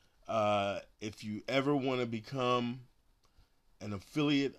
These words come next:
of the N J Weed Show, because the N J Weed in the state of New Jersey is on the move. Just look at the algorithms, N J Weed. Just go to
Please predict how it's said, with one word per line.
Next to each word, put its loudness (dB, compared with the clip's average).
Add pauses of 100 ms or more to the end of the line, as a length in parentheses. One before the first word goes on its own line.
(120)
of -4
the 0
N 0
J -2
Weed -2
Show, -2
because -4
the -4
N 0
J -2
Weed -2
in -4
the -4
state -2
of -2
New -2
Jersey -2
is -4
on -2
the -4
move. -2
Just -8
look -6
at -10
the -6
algorithms, -2 (280)
N -2
J 0
Weed. -4
Just -10
go -2
to -4